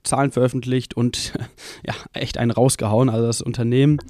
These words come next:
das ist das erste Unternehmen, welches mehr als fünf Billionen, ähm, Dollar wert ist, konnte voll und ganz überzeugen und zumindest, äh, auch im ersten Schritt, wir haben's grad schon erwähnt, auch den, den Gesamtmarkt, äh, beflügeln.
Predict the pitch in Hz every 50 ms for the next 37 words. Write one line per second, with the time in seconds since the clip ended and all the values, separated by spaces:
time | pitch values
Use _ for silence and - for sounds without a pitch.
0 | - - - - - - - - _ _ - 123 117 - - - - - 143 156
1 | - - 127 120 113 120 117 123 131 139 135 120 123 127 123 - - 127 127 123
2 | 117 - - 175 185 - _ - 147 139 143 139 147 143 156 160 156 147 - 123
3 | 127 127 123 123 127 120 113 - - 120 120 110 147 160 - 190 170 165 175 180
4 | - - 180 - - - - - - _ - - 139 147 143 - 156 151 143 139
5 | 127 - - - - 170 - - 185 170 165 165 170 160 160 143 143 139 - -
6 | 147 147 151 143 143 131 120 - 131 127 131 143 143 131 - - - - - 123
7 | 123 123 123 117 - - - - - - - - 107 - - 120 120 - - 117
8 | - 143 135 123 117 - - - 120 113 - 117 104 104 107 113 113 120 127 117
9 | 107 107 104 - 107 110 104 - 110 107 104 107 101 117 127 160 147 143 143 139
10 | 139 139 - - - - 143 139 139 135 131 127 131 - - 147 147 156 151 156
11 | 156 160 170 165